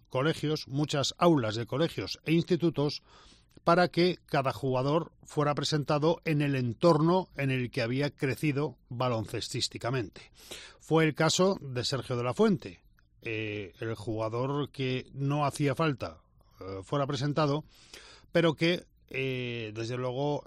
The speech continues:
eh, formaba parte de la piedra angular, era la piedra angular de la estructura,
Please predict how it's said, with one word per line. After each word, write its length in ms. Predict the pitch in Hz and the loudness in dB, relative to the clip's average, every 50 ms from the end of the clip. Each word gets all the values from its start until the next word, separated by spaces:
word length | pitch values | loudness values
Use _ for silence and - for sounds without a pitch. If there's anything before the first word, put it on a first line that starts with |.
| - | -8
eh, 920 | 131 123 117 117 110 107 104 101 101 101 101 98 101 101 95 95 95 92 - - _ | -6 -6 -4 -4 -4 -4 -6 -6 -8 -8 -8 -8 -8 -10 -10 -10 -12 -12 -14 -18 _
formaba 480 | - - 151 139 147 147 151 143 135 - | -4 -2 -2 0 2 2 2 2 2 0
parte 380 | - 143 143 - - 156 156 147 | 0 -2 -2 0 0 -2 -2 0
de 400 | 135 135 147 160 170 - - - | -2 -2 0 0 0 -2 -4 -6
la 200 | - 139 131 127 | -4 -2 0 0
piedra 400 | - - 156 156 147 160 165 151 | 0 0 0 2 2 2 2 2
angular, 420 | 147 147 131 120 131 151 139 113 120 | 2 0 0 2 2 2 2 2 0
era 80 | 131 | -2
la 200 | 135 131 123 117 | -2 -2 -2 -2
piedra 280 | - 165 160 160 127 104 | 0 0 2 2 2 0
angular 360 | 151 139 131 135 - 147 147 | 0 0 0 0 0 0 -2
de 80 | 139 143 | -2 -2
la 100 | 131 123 | -2 -2
estructura, 640 | - - 120 117 - - - 147 139 147 165 170 | -4 -4 -6 -6 -4 -2 -2 0 0 2 0 -2